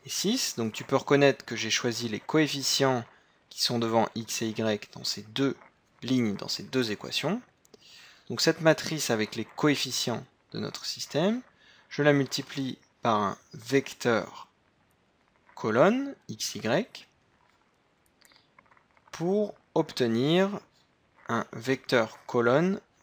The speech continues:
qui est en fait composé des deux nombres résultats,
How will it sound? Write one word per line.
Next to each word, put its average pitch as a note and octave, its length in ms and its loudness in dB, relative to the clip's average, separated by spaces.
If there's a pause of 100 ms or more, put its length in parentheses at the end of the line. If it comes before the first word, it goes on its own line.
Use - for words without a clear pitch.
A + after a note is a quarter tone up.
(880)
qui - 200 -2
est B2+ 40 4
en G#2+ 120 2
fait - 500 -4 (440)
composé A#2 480 -2 (320)
des - 180 -12 (140)
deux B2+ 260 -4 (500)
nombres B2 440 4
résultats, C3 580 0